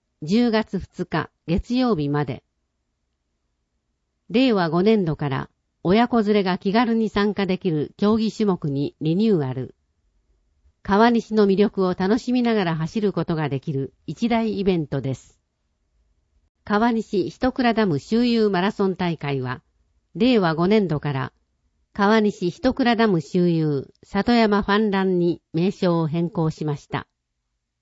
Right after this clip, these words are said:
今年は十一月十九日日曜日に開催。参加者を募集します。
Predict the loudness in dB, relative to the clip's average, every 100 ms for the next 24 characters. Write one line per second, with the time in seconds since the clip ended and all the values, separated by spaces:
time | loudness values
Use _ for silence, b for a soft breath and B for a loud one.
0 | _ _ _ _ _ -2 -2 -2 -4 -4
1 | -6 _ _ _ -6 -2 0 -2 -2 -2
2 | -2 -6 -2 -2 -2 -2 -2 -6 -10 -10
3 | _ -4 -4 -2 0 0 0 -4 -6 -4
4 | -4 -4 -6 -6 -10 _ _ _ _ _
5 | -2 -2 -2 -4 -2 -4 -4 -4 -2 -2
6 | -4 -4 -6 -6 _ _